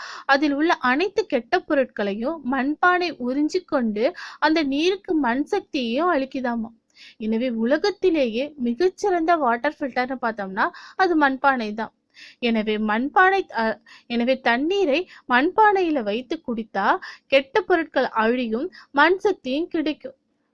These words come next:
பிராண சக்தியும் அதிகரிக்கும். குளிர்ச்சிக்காக ஃப்ரிட்ஜில் வைத்திருக்கும் தண்ணீரை எடுத்து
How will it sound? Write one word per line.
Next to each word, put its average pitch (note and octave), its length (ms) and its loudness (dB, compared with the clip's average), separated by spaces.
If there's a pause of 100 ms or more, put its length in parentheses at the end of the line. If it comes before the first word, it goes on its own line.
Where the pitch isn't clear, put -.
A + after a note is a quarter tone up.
பிராண D#4+ 340 6
சக்தியும் C#4 600 -4
அதிகரிக்கும். D#4 720 2 (540)
குளிர்ச்சிக்காக C4+ 720 0 (340)
ஃப்ரிட்ஜில் D4 520 2
வைத்திருக்கும் A#3 880 -2
தண்ணீரை C4+ 480 0
எடுத்து G#3+ 360 -4